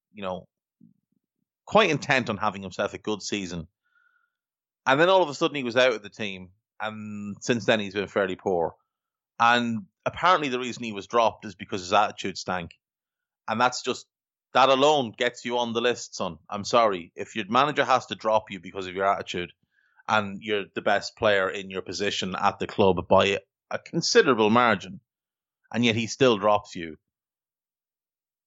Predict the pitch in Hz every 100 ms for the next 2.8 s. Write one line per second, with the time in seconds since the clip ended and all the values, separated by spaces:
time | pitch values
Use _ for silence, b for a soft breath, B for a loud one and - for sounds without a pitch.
0 | _ _ 131 _ _ _ - 143 151 156
1 | 202 220 196 98 - _ _ _ - 147
2 | 147 135 160 - 143 143 190 240